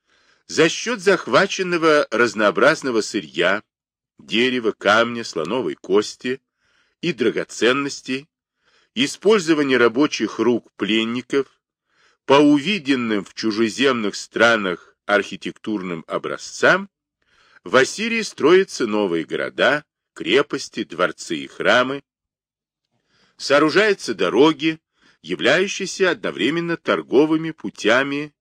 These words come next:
и военными трактами. В огромной ассирийской державе сосредоточились важнейшие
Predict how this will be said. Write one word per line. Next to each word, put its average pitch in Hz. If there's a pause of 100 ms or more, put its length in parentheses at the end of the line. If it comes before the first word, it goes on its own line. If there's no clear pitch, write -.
(140)
и 110
военными 104
трактами. 67 (2000)
В 101
огромной 165
ассирийской 123
державе 87 (560)
сосредоточились 98
важнейшие 139